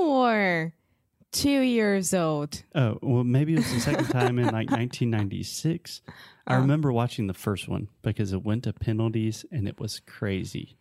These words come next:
Speaker 2: I don't remember much about it. That's it.
Speaker 1: <laughs>
Speaker 2: So, yeah, this was my first real time.
Speaker 1: And then from ninety-six to now, never more.
Speaker 2: Uh,
Speaker 1: I'm not judging. I'm just asking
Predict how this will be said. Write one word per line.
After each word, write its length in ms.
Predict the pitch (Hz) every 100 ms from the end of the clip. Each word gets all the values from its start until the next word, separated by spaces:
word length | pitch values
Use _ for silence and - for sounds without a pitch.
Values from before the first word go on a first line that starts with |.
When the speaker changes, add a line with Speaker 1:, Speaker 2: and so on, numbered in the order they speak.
| _ _ _ _ _ _ -
Speaker 2:
I 80 | 95
don't 220 | 98 -
remember 340 | 104 101 98
much 260 | 90 101 -
about 380 | - 87 85 -
it. 100 | - _ _ _ -
That's 220 | - -
it. 280 | - - - -
Speaker 1:
<laughs> 80 | 240 - - -
Speaker 2:
So, 220 | - 90 92
yeah, 240 | 98 90 113
this 220 | 101 98
was 160 | 127 104
my 100 | 95
first 240 | 101 95
real 160 | 113 101
time. 300 | - 110 117 _ _ _ _ - - - - -
Speaker 1:
And 140 | 202
then 500 | 196 190 185 185 185
from 320 | 196 196 185 180
ninety-six 640 | 180 185 196 196 180 -
to 100 | 190
now, 520 | 175 160 170 180 190 - _ _ _ _ _ -
never 440 | 185 185 175 185
more. 360 | 180 139 160 175 _ _ _ _ _ _ _ _ _ -
Speaker 2:
Uh, 560 | 101 101 95 95 92 - 147 - _ -
Speaker 1:
I'm 200 | 202 220
not 160 | 233 254
judging. 400 | 254 226 180 165
I'm 120 | 185
just 220 | 196 185
asking 500 | 175 180 - 143 -